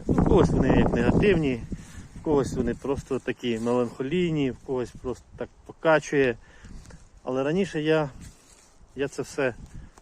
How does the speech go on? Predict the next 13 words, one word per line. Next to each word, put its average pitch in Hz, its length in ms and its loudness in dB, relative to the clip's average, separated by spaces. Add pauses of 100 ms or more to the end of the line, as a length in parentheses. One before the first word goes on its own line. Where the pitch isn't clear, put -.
(320)
з 127 160 -10
ними 151 220 0
боровся, 131 480 2
грубо 101 240 -10
кажучи. 98 400 -10 (1400)
Або 151 380 4 (160)
піддавався 127 680 2
їм, 196 180 -4 (120)
до 170 120 -4
речі, 165 360 -6 (680)
що 143 420 -2 (140)
не 147 140 -2
дуже. 135 360 -2